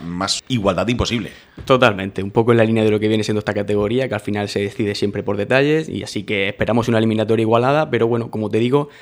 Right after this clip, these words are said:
Speaker 2: lo vamos a vivir desde la ilusión y desde la sensación de que no tenemos presión ahora mismo a nada, y creo que eso hace que con nuestros argumentos fu-, con nuestros argumentos futbolísticos vamos a ser un equipo a tener en cuenta y evidentemente nos vamos a,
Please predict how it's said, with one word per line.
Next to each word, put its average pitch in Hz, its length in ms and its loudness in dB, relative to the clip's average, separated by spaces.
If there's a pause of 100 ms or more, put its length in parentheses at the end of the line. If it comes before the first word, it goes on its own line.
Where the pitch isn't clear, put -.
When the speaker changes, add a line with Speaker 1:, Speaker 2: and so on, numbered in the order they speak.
(140)
Speaker 2:
lo 107 80 0
vamos 123 260 4
a - 20 4
vivir 127 300 4
desde 104 400 0
la 101 80 -4
ilusión 110 500 2
y 113 100 0
desde 104 280 0
la 101 380 -4
sensación 104 500 -4
de 123 100 0
que 107 60 -6
no 104 120 -2
tenemos 107 320 -2
presión 110 580 -4 (260)
ahora 107 160 0
mismo 107 280 2
a - 20 0
nada, 107 260 -2
y 95 80 -8
creo 110 160 0
que 110 60 0
eso 113 160 2
hace 113 200 2
que 101 300 -2
con 98 100 -6
nuestros 101 260 -6
argumentos 110 380 -4
fu-, 110 200 -6 (140)
con 107 140 0
nuestros 110 220 -2
argumentos 113 400 2
futbolísticos 135 600 0 (260)
vamos 110 180 -2
a 107 40 4
ser 113 160 -2
un 110 100 2
equipo 101 220 -2
a - 20 2
tener 107 240 0
en 101 60 -4
cuenta 123 360 -2
y 110 100 -2
evidentemente 107 540 -4
nos 104 120 -4
vamos 107 200 -6
a, 98 300 -10